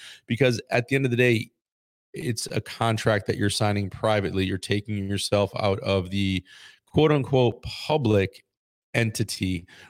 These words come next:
where the, the three letter agencies and the local government can say, "Hey, you can do this, you can do that," right? Like, if I wanna have a farm or a homestead and I wanna sell free range eggs and I wanna sell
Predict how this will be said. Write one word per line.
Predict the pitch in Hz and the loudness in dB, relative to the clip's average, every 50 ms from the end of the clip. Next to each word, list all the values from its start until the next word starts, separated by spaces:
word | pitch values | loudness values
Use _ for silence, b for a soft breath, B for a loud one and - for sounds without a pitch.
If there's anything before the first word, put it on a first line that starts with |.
| B - | B -8
where | 101 101 104 104 104 101 101 101 98 95 90 - - - - _ _ _ _ _ _ _ _ _ 104 92 92 | -2 0 0 2 2 2 2 2 0 0 -2 -6 -10 -18 -20 _ _ _ _ _ _ _ _ _ -20 -4 -2
the, | 101 95 92 92 90 - - _ _ _ _ _ _ _ _ _ _ _ _ 95 | -2 0 0 -4 -6 -10 -16 _ _ _ _ _ _ _ _ _ _ _ _ _
the | 95 92 | -8 -8
three | - - 123 123 | -2 2 4 4
letter | 113 110 107 101 | 6 6 4 4
agencies | 101 101 95 101 101 - - 107 101 95 | 2 0 0 -2 -6 -4 -2 -2 -2 -2
and | 101 98 | -2 -4
the | 98 92 85 82 _ _ _ _ 98 | -4 -4 -6 -12 _ _ _ _ -2
local | 101 104 104 101 101 | 0 0 2 2 2
government | 92 104 101 90 98 101 101 98 95 - | 2 2 2 2 0 0 0 -2 -2 -4
can | - 104 98 95 | -6 -4 -4 -4
say, | 87 - 101 98 98 | -2 0 0 2 4
"Hey, | 101 101 | 2 2
you | 101 98 95 | 2 2 0
can | 90 - 98 | -2 -4 -4
do | 90 98 | -2 -2
this, | 98 95 92 - | -2 -2 -2 -4
you | 95 | -6
can | 87 - 92 | -8 -6 -4
do | 87 95 90 | -2 0 2
that," | 95 92 85 82 - - 82 | 2 2 2 0 -4 -6 -4
right? | 85 92 90 92 85 | 0 2 2 2 2
Like, | - 92 90 87 B B B B B B B | 2 0 0 -2 B B B B B B B
if | - 107 - - | -2 0 0 0
I | - 113 110 117 | 0 2 4 4
wanna | 120 120 120 113 107 | 4 4 4 4 2
have | 95 98 107 98 | 2 0 0 -2
a | 90 90 | -2 -6
farm | - - 139 131 120 113 113 107 | -2 0 2 4 4 4 2 2
or | 101 104 101 | 2 2 2
a | 95 | 2
homestead | 87 123 127 127 120 - - - 101 104 | 2 2 2 0 -2 -2 -2 0 0 2
and | 101 98 | 2 0
I | 101 104 | 0 0
wanna | 104 107 110 104 101 | 0 0 0 0 -2
sell | - - - 117 110 107 104 101 90 B B B B B B B B | -2 0 2 2 4 4 2 2 0 B B B B B B B B
free | - - - - 143 139 | -18 -8 -2 0 2 2
range | 131 123 131 127 123 120 107 - - | 2 4 4 4 4 2 2 0 -2
eggs | - - 117 117 117 117 110 104 104 110 | 0 2 2 4 4 2 2 -2 -4 -8
and | - - 113 110 113 110 107 107 101 | -6 -2 0 2 2 2 2 0 0
I | - 110 107 104 | -2 -2 0 0
wanna | 107 110 107 101 101 | 0 0 0 0 0
sell | 98 - - 117 110 107 107 104 101 98 98 107 - | -2 0 2 2 4 4 4 2 2 0 -2 -4 -10